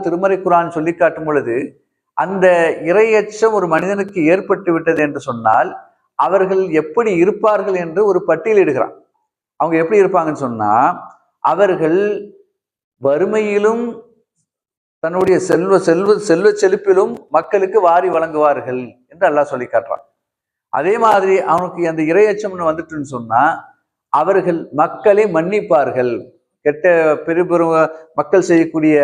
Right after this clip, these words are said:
அந்த அவ-, அவர்களுக்கு தனிப்பட்ட முறையில் செய்யக்கூடிய அந்த பாவங்க-, பாவங்களுக்கு, துன்பங்களுக்கு இவர்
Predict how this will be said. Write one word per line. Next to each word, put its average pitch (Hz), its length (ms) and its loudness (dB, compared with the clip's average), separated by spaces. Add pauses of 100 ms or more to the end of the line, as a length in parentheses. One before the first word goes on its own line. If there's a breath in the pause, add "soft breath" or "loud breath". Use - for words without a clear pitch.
அந்த 147 200 0 (160)
அவ-, 147 180 2
அவர்களுக்கு 170 440 -2 (140)
தனிப்பட்ட 170 440 -2
முறையில் 160 220 -4
செய்யக்கூடிய 156 380 0
அந்த 143 120 0 (120)
பாவங்க-, 147 560 0
பாவங்களுக்கு, 139 560 -2 (520)
துன்பங்களுக்கு 165 640 0 (200)
இவர் 156 160 0